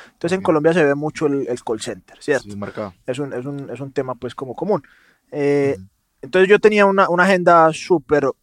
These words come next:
Speaker 1: súper copada de ingeniería, tenía casi todas las materias y, y trabajaba al mismo tiempo.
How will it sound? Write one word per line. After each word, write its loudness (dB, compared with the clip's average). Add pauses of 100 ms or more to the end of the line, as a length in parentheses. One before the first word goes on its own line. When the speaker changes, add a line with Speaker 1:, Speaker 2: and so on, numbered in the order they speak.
Speaker 1:
súper -10
copada 0 (460)
de -12
ingeniería, -2
tenía -4
casi -6
todas 2
las 0
materias 0
y, -12
y -18
trabajaba 0
al -2
mismo -14
tiempo. -4